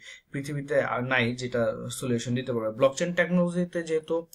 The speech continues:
আপনার ডিসেন্ট্রালাইজড ফরমেশন থাকে, কোনো সেন্ট্রালাইজড কোনো ডাটাই থাকে না, কোনো সেন্ট্রাল সার্ভারের কোনো ইনফো-, ব্যাপারই থাকে না,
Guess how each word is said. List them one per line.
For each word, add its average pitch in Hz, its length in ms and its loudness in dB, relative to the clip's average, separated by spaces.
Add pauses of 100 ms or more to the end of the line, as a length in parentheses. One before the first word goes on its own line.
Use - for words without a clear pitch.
(360)
আপনার 131 560 0
ডিসেন্ট্রালাইজড 175 560 4
ফরমেশন 131 440 0
থাকে, 120 220 -8
কোনো 147 220 -4
সেন্ট্রালাইজড 160 580 4
কোনো 160 180 -6
ডাটাই 139 320 2
থাকে 113 240 -4
না, 104 80 -4
কোনো 120 200 -4
সেন্ট্রাল 156 420 2
সার্ভারের 156 460 0
কোনো 156 200 -8
ইনফো-, 147 320 -2
ব্যাপারই 139 400 0
থাকে 113 260 -4
না, 143 180 -10